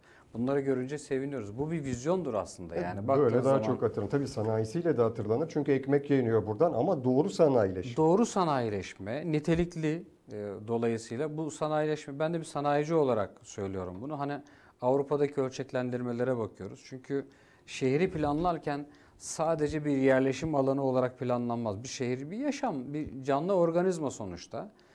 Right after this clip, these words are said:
Speaker 1: Sanayi nereye planlayacağınız, işte, e, eski tarih dediğiniz şeylere, turizm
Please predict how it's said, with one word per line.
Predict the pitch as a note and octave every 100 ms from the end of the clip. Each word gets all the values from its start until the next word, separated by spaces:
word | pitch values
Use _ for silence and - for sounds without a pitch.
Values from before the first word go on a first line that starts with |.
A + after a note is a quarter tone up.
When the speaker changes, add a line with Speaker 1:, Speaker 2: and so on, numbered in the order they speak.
| _ -
Speaker 1:
Sanayi | - C3+ C3+ C#3
nereye | C3+ C3+
planlayacağınız, | C3+ B2+ B2 A2+ A#2 A2 G2+ G2 G2+ A#2 - - - - -
işte, | - - A2+ G#2+ F#2+ G#2 G2+ - - A#2+
e, |
eski | A2+ -
tarih | C#3 C3 B2+ C#3+ C#3
dediğiniz | C3 B2 B2
şeylere, | A#2+ B2 A#2+ B2 A#2
turizm | - A#2+ C3+ D3